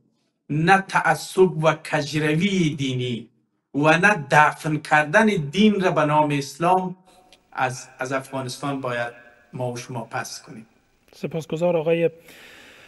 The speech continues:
Speaker 2: راشدی از شما. حتماً در یک برنامه مفصل دربارهٔ، اه، فخر افغانستان، فخر اسلام، آقای مولانا جلال الدین محمد بلخی صحبت خواهیم کرد با شما اگر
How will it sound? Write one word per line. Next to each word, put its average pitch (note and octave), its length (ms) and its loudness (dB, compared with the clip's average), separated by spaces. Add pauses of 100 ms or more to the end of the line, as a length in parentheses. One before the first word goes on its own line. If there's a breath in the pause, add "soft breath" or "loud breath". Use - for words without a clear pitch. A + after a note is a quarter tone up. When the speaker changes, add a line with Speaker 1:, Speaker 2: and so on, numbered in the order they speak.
(200 loud breath)
Speaker 2:
راشدی F3+ 420 2
از F3+ 100 2
شما. G3 520 0
حتماً G3 440 -2
در D#3+ 300 0
یک D3 120 0
برنامه E3 320 -4
مفصل F3 640 -2
دربارهٔ، D#3+ 640 -2 (220)
اه، D3 300 -4 (680 loud breath)
فخر E3+ 240 -6
افغانستان، D#3 680 -6
فخر - 300 -12
اسلام، D#3+ 380 -8
آقای C3+ 400 -8 (560 soft breath)
مولانا C#3+ 440 -4
جلال C3+ 300 -6
الدین C3+ 300 -10
محمد C#3+ 380 -8
بلخی C#3+ 380 -8 (120)
صحبت G3 380 0
خواهیم F#3 260 0
کرد E3+ 240 -2
با E3 100 -2
شما E3 260 -8
اگر D#3 220 -6